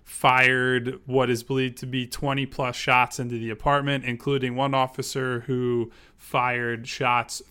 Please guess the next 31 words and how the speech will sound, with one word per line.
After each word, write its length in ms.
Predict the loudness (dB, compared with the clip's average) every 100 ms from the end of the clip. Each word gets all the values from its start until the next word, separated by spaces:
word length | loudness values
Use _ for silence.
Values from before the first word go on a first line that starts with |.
| -14
through 320 | -8 -6 -6
closed 580 | -8 -2 2 2 0 -4
blinds 580 | -2 0 0 0 -4 -6
without 360 | 0 0 0
being 180 | -4 -8
able 180 | -8 -8
to 60 |
see 340 | -10 -8 -6 -6
anything 440 | -6 -8 -8 -10
into 180 | -8 -8
the 120 | -10
apartment. 580 | -6 -2 -2 -2 -8 -8 -16 -20 -20 -12 0
And 320 | 4 4 2
Taylor, 720 | 4 4 6 4 2 2 -2 _ _ _
who 320 | -2 0 2 0
was 400 | 0 0 0 -2
an 160 | -4
emergency 640 | -4 -2 -2 -4 -8 -6 -4
medical 480 | 0 0 -2 -4 -6
technician, 840 | -8 -8 -8 -8 -8 -10 -12 -14 _ _ _ -8
was 220 | -2 -2
killed. 480 | -2 -4 -4 -6 -12 -6
And 400 | -4 -2 -6 -4
in 300 | -2 -2 -2
the, 260 | 0 0
I 120 | -2 -4
believe, 640 | -4 -4 -2 -2 -4 -4
hundred 480 | -8 -4 -2 -2 -2
and 160 | -4 -4
thirty-one 640 | -2 -2 -2 -2 -4 -2
days 560 | 2 4 2 0 -4